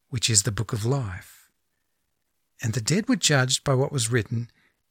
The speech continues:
in the books according to what they had done. This judgment will all happen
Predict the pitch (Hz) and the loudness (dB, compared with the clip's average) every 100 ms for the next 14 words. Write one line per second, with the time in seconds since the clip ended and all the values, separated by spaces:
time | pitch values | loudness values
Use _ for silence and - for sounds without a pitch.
0 | _ 147 135 147 233 147 - - - - | _ 0 2 2 0 0 2 4 6 4
1 | - _ _ _ _ _ _ - - - | -2 _ _ _ _ _ _ -8 -4 2
2 | 220 165 101 101 104 101 104 117 104 113 | 4 4 2 -2 -6 -6 -4 -4 -2 -4
3 | 107 - 101 95 90 107 _ _ _ _ | -4 -4 -4 -4 -8 -12 _ _ _ _
4 | _ _ _ _ _ _ _ _ _ _ | _ _ _ _ _ _ _ _ _ _
5 | _ _ _ _ _ _ _ _ _ _ | _ _ _ _ _ _ _ _ _ _
6 | - - - 151 156 160 139 120 131 104 | -10 -2 2 2 0 -2 0 0 0 -2
7 | 104 - 98 | -4 -4 -8